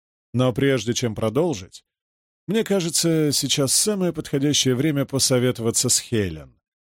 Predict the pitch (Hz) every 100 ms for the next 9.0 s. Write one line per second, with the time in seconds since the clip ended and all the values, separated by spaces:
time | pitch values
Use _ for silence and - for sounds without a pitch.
0 | - - 110 101 101 101 175 196 - 156
1 | - 190 185 143 139 143 139 - 113 -
2 | 127 110 98 113 131 165 - 151 147 139
3 | 139 - 110 101 123 151 170 160 127 135
4 | 131 127 117 - 113 107 104 101 - 98
5 | 90 69 71 113 _ _ _ _ _ _
6 | - 220 208 165 - 131 123 117 120 123
7 | 123 120 - 120 123 117 - - 110 113
8 | 113 107 - 117 104 - 67 - - -